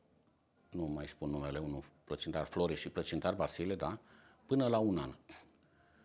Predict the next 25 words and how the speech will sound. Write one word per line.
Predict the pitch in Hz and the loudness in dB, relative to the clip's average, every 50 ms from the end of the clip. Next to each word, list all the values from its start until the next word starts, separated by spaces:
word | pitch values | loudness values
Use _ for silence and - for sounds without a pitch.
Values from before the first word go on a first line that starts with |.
| _ _ _ _ _ _ _ _ | _ _ _ _ _ _ _ _
Și | - - - - - - - - 95 95 92 92 - - - - - | -14 -12 -10 -8 -6 -6 -4 -2 0 2 2 2 0 -2 -6 -10 -2
în, | - 82 80 82 80 | -2 2 2 2 2
uh, | 80 78 76 76 76 - - - - - _ _ _ _ _ _ _ _ _ _ _ - - - - _ _ _ _ - | 2 2 0 -2 -4 -6 -10 -16 -20 -20 _ _ _ _ _ _ _ _ _ _ _ -20 -20 -20 -20 _ _ _ _ -8
când | - 110 113 117 110 - | 0 2 4 4 4 2
s-au | - 117 104 101 | 2 0 2 4
mai | 101 98 92 87 85 - | 4 4 2 2 0 0
născut, | - 98 95 - - - 123 113 - - - - - 85 - - _ _ _ - | 0 -2 -2 0 0 0 0 0 0 -2 -14 -12 -10 -10 -12 -12 _ _ _ -8
uh, | - 101 90 87 82 80 78 76 - - _ _ | -4 -2 0 2 2 0 0 -2 -8 -18 _ _
deci | - 90 - | -8 -8 -4
tata, | - - 98 85 - 80 | 4 4 4 4 4 0
plăcintar | 73 - 78 - - 82 80 90 87 | -2 -2 -4 -2 -2 0 2 2 2
Nicolae, | 85 82 78 - 85 80 80 76 73 69 - - | 2 0 -2 0 0 0 2 2 0 -2 -6 -6
în | 82 | -6
o | 78 | -4
mie | 82 95 | -2 -2
nouă | 104 98 | -2 -2
sute | - - 80 | -4 -6 -8
douăzeci | 78 78 73 73 71 | -4 -4 -4 -4 -4
și | - | -6
cinci, | - - 107 131 156 151 - - - _ _ _ _ _ _ _ | -4 -2 -2 -2 -2 -4 -6 -14 -16 _ _ _ _ _ _ _
în | - 101 110 101 | -2 0 2 2
o | 104 | 4
mie | 113 117 | 2 2
nouă | 117 113 | 2 0
sute | 113 - - 98 95 - | -2 -2 0 0 0 0